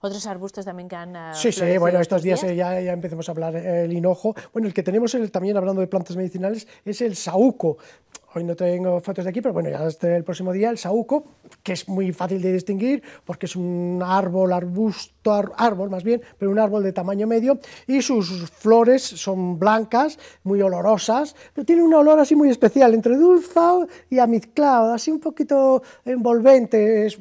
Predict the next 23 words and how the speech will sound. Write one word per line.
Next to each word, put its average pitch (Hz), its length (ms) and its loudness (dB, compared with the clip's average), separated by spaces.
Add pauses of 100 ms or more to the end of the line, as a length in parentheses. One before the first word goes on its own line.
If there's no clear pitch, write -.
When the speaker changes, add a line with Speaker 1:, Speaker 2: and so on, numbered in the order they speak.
(140)
Speaker 2:
también 208 520 0
se 208 100 -8
puede 294 220 2
comer, 277 240 4
fíjate, 262 280 -2
las 247 140 0
flores 277 300 -2 (160)
se 208 160 -8
comen 277 240 0
incluso, 202 480 0
eh, 190 140 0 (200)
mm, 190 520 -4
rebozadas, 185 600 2
hay 196 140 0
gente 247 180 -2
que 233 80 0
las 214 200 -2
com-, 233 260 -4
pone 254 200 -2
rebozadas 247 420 -2
como 220 160 -4
si 180 80 -4
fuesen, 214 340 -6